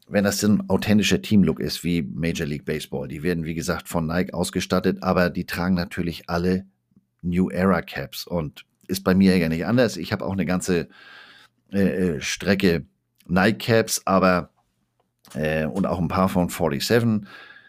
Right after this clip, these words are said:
ähm, aber New Era ist da natürlich nach wie vor der Major Player und dann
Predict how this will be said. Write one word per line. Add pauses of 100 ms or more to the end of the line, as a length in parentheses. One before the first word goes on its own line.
(200)
ähm,
aber
New
Era
ist
da
natürlich
nach
wie
vor
der
Major
Player
und (340)
dann